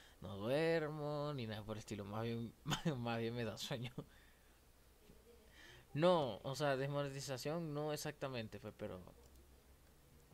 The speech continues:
eh, ya me llegó un, una, una notificación. Vamos a copiar la dirección del Discord otra vez.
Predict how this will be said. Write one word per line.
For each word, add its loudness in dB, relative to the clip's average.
eh, -2
ya -2
me -4
llegó -2
un, -8
una, -6
una -6
notificación. -6
Vamos -6
a -4
copiar 0
la -4
dirección -2
del -2
Discord -2
otra -2
vez. -4